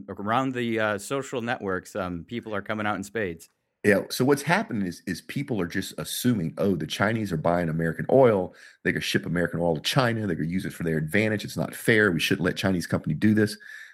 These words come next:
Speaker 2: Dudes and dudesses, that's not how it works. So first thing,
Speaker 1: <laughs> Right.
Speaker 2: they buying stuff in American cash. They have an American dollars to spend, right? So they're,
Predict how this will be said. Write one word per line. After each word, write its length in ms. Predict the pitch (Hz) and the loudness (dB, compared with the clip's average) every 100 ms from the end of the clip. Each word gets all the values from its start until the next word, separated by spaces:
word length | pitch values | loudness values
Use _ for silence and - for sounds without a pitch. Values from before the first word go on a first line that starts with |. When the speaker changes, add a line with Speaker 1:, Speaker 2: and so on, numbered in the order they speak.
| _ - - - _ _ | _ -20 -20 -20 _ _
Speaker 2:
Dudes 420 | 117 135 104 - 143 - _ - | 8 8 6 2 -2 -6 _ 0
and 180 | 87 80 | 2 6
dudesses, 560 | 101 117 120 85 92 - - | 8 8 4 2 -2 -6 0
that's 140 | 107 | 2
not 140 | 143 98 | 4 4
how 160 | 110 | 2
it 100 | 85 | 2
works. 460 | 95 120 - - - - - 180 | 4 4 2 -4 -10 -10 -2 2
So 100 | 107 | 4
first 300 | 147 - - | 4 0 -2
thing, 180 | 101 98 | -8 -8
Speaker 1:
<laughs> 40 | |
Right. 240 | 120 107 135 | -14 -14 0
Speaker 2:
they 100 | 113 | 0
buying 340 | 101 113 165 | 4 4 6
stuff 300 | 156 - 135 | 4 4 4
in 80 | 95 | 4
American 400 | 87 90 120 - | 4 4 4 2
cash. 380 | - 73 78 - | -2 -2 -4 -2
They 100 | 90 | 0
have 140 | 98 | 2
an 160 | 82 78 - - | 0 -2 -6 -2
American 800 | 80 80 90 117 127 131 104 - - | 0 4 6 6 4 2 -2 -2 -2
dollars 420 | 90 82 73 - | 0 0 -2 -8
to 80 | - | -10
spend, 380 | - 73 85 82 | -8 -6 -6 -4
right? 160 | 82 | -4
So 120 | - | -2
they're, 240 | 82 82 | 0 0